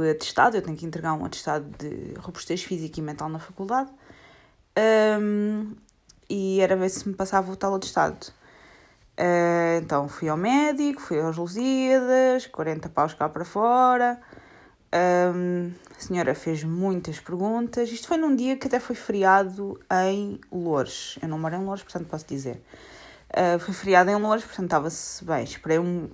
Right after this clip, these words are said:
ainda um bocado, ah, porque cheguei atrasada, como sempre. Ah, eu não chego sempre atrasada, malta, só que às vezes, epá, eu acho que consigo chegar num determinado período de tempo.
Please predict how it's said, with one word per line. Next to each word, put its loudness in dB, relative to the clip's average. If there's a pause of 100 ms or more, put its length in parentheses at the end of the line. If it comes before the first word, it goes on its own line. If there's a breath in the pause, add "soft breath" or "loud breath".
(120)
ainda -2
um -4
bocado, 4 (840 soft breath)
ah, 4
porque -10
cheguei 0
atrasada, 6
como 0
sempre. 2 (920 loud breath)
Ah, 2
eu 6
não 8
chego 2
sempre 2
atrasada, 8
malta, 2
só 0
que 2
às 10
vezes, -2
epá, 8
eu 6
acho 6
que -18
consigo -4
chegar 6 (540 loud breath)
num 4
determinado 4
período 4
de -16
tempo. 2